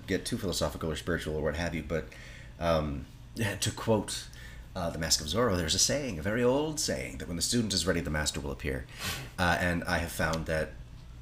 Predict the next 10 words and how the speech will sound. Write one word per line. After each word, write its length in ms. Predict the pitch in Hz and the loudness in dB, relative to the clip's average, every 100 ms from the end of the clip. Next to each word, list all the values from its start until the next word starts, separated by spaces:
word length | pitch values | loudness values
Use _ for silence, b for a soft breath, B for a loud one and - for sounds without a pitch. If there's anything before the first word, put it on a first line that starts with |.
| - - - - | -14 -14 -14 -6
a 80 | 101 | 0
lot 280 | 87 90 85 | 4 6 6
of 140 | 80 | 4
the 100 | 85 | 0
media 360 | 80 82 80 78 | 0 0 0 -2
I 100 | 73 | -2
consume, 640 | - 71 - 76 71 69 B B B - | -2 0 0 0 -4 -6 B B B -4
uh, 160 | 76 - | -2 0
I 80 | 80 | 0
do 460 | 80 76 73 - | 0 -2 -2 -4